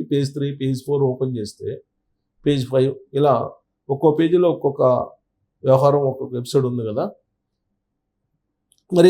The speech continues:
అవి కనుక ఓపెన్ చేస్తే పరిస్థితి ఏంటి? ఇప్పుడు తాజాగా <clears throat> ఇంకో కేసు వచ్చింది. ఎవరిది? కోగంటి సత్యనారాయణ. ఆయన ఏం చెప్తున్నారు? అప్పట్లో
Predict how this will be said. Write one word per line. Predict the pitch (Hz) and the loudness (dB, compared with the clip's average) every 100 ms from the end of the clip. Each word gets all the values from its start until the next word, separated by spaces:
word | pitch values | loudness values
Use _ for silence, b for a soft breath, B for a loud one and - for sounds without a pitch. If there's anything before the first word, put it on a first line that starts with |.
| 175 | 8
అవి | 160 165 | 6 6
కనుక | 175 190 208 151 143 147 - - 175 | 4 6 6 6 4 2 -8 -2 0
ఓపెన్ | 190 208 170 | 4 4 4
చేస్తే | 165 180 | 2 4
పరిస్థితి | 151 - 117 | 2 0 -10
ఏంటి? | - - _ _ - | -10 -20 _ _ -8
ఇప్పుడు | 156 151 170 | -6 2 4
తాజాగా | 196 208 196 170 151 156 - - | 6 8 6 6 4 0 -8 0
<clears throat> | 233 214 | 4 6
ఇంకో | 180 202 196 | 6 4 6
కేసు | 190 190 | 4 4
వచ్చింది. | 143 127 110 - _ _ _ _ _ _ _ - | -2 -4 -6 -14 _ _ _ _ _ _ _ 0
ఎవరిది? | 151 151 156 151 147 - _ _ _ _ _ _ _ _ _ - _ _ - | 2 4 2 0 -2 -10 _ _ _ _ _ _ _ _ _ -20 _ _ 0
కోగంటి | 185 190 190 180 160 127 - | 4 4 4 4 4 2 0
సత్యనారాయణ. | 139 151 123 110 _ _ 139 | -2 -2 -4 -6 _ _ 4
ఆయన | 156 190 | 6 8
ఏం | 208 | 6
చెప్తున్నారు? | 196 196 180 175 175 175 - _ _ - | 4 6 6 6 4 0 -10 _ _ 0
అప్పట్లో | 135 208 196 | 4 4 6